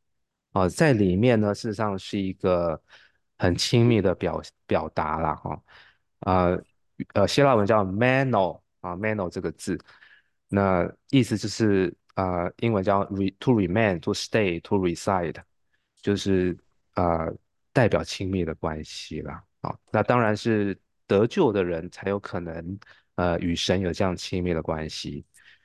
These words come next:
而这个亲密的关系呢，呃，好像什么呢？好像父跟子之间的亲密关系一样。啊，因为在约翰福音十四章十节也用同样的字 meno，啊，他说住在我里面的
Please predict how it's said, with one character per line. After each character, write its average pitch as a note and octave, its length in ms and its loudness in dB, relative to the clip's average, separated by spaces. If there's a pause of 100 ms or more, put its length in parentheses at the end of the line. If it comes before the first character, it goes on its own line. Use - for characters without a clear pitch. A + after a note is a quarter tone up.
(280)
而 G#2 100 4
这 D#3+ 120 4
个 C#3+ 80 8
亲 - 280 0
密 F3 80 4
的 C3+ 80 6
关 B2 240 2
系 A#2+ 260 -6
呢， G2+ 300 -2 (500)
呃， F2+ 380 -4 (200)
好 G#2+ 200 2
像 E3+ 220 0
什 G#2+ 160 -4
么 F2 80 -4
呢？ G#2 180 -2
好 G2 140 -2
像 A#2+ 260 2
父 - 460 -2
跟 B2 240 2
子 F#2 260 -6
之 G2+ 160 -6
间 F#2+ 200 0
的 F2 100 -2
亲 F#2 220 -6
密 F2+ 80 0
关 E2+ 260 -6
系 E2 220 -10
一 D#2 100 -8
样。 D#2 220 -6 (720)
啊， - 180 -4 (540)
因 A2 160 6
为 A2+ 120 6
在 A2 260 4
约 B2 160 2
翰 A#2+ 140 0
福 G#2 200 -4
音 G#2+ 420 -2
十 - 200 -8
四 G#2+ 120 -4
章 A2 180 2
十 - 180 -10
节 F2 180 -2
也 E2+ 60 -2
用 G2 160 -2
同 F2+ 240 -2
样 F#2+ 300 0
的 E2 120 -6
字 - 480 -4
meno， G#2 480 0 (140)
啊， E2 180 -6
他 G2+ 120 0
说 F#2+ 180 2
住 C3 260 2
在 G#2 360 2
我 G2+ 200 0
里 G2 160 -2
面 F#2 260 -4
的 E2+ 220 -2